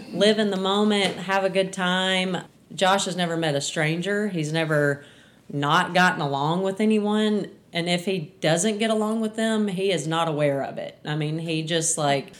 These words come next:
rolls with the punches and, um, really doesn't have a problem with anyone. And I found myself, um,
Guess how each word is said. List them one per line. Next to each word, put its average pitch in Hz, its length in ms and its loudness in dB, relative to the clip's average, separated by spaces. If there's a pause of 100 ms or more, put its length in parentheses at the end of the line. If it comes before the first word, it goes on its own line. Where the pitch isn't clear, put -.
(140)
rolls 185 460 2
with 185 140 0
the 165 80 -6
punches 175 720 0
and, 139 360 -2
um, 139 520 -2
really 165 240 0
doesn't 165 320 -2
have 165 280 -2 (200)
a 147 80 -4
problem 147 560 0
with 143 180 -4
anyone. 143 560 -2
And 156 640 -2 (360)
I 180 160 2
found 285 340 2
myself, 175 800 2 (220)
um, 160 460 -2